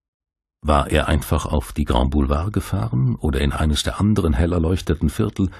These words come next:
um sich in ein Bistro aufzuwärmen und einsam den Erfolg zu feiern, den er soeben errungen hatte? Der Mord an Chabut war keine spontane Tat gewesen. Der Mann, der ihn begangen hatte, hatte lange darüber nachgedacht,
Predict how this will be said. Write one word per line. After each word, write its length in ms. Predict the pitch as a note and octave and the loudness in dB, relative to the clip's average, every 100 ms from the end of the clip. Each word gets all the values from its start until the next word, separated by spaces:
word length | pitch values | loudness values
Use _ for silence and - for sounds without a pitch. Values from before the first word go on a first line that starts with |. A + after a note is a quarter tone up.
| - | -4
um 180 | F2 D#2+ | 0 2
sich 260 | E2 D2+ - | 2 0 0
in 140 | D2+ | 0
ein 180 | C#2 C#2 | 0 2
Bistro 500 | D2+ - - E2+ E2 | 0 0 0 0 0
aufzuwärmen 840 | F2+ F2 - F#2+ E2 E2+ G2+ A2+ | -2 -4 -2 0 0 0 0 0
und 240 | A2 D2+ - | 0 -4 0
einsam 480 | E2 D#2+ E2+ D#2+ D#2 | 2 2 2 2 2
den 200 | D#2 C#2+ | 0 0
Erfolg 480 | C2+ - D2 - | -2 0 -2 -2
zu 160 | - - | -2 -2
feiern, 440 | - D2+ D#2+ D#2+ | -2 -2 0 0
den 180 | D2+ D2+ | 0 0
er 120 | D#2+ | 0
soeben 440 | D#2 D2+ - D#2+ D2+ | -2 -2 -2 -2 -2
errungen 460 | - C#2 D2 D2+ | -2 -2 -2 -2
hatte? 300 | C#2+ - - _ _ _ _ _ _ _ _ _ _ _ _ _ _ - | -4 -6 -12 _ _ _ _ _ _ _ _ _ _ _ _ _ _ -2
Der 80 | F#2 | 2
Mord 200 | G#2 D#3 | 4 4
an 100 | D3 | 2
Chabut 360 | - A#2 C3 C#3+ | 2 2 2 2
war 120 | A2+ | 2
keine 260 | - C#3 B2 | 2 0 2
spontane 640 | - A2+ - G#2 F#2 C2+ | 2 0 2 0 0 -2
Tat 320 | - - - | -6 -12 -10
gewesen. 460 | - D2 C#2 D2+ - _ _ _ _ _ _ - - | -12 -10 -12 -14 -18 _ _ _ _ _ _ -12 0
Der 100 | F2+ | 2
Mann, 180 | A#2+ E3+ | 4 4
der 120 | D#3+ | 4
ihn 100 | B2+ | 4
begangen 380 | G#2 A#2 C#3 G#2+ | 4 4 4 4
hatte, 180 | A2+ G#2+ | 4 2
hatte 180 | G#2+ | 4
lange 320 | G2+ G2+ C3+ B2+ | 4 4 4 2
darüber 300 | A#2 A#2+ A2+ | 2 2 2
nachgedacht, 800 | A#2+ A#2 - D2 - A#1 - | 2 -2 -4 -4 -4 -4 -6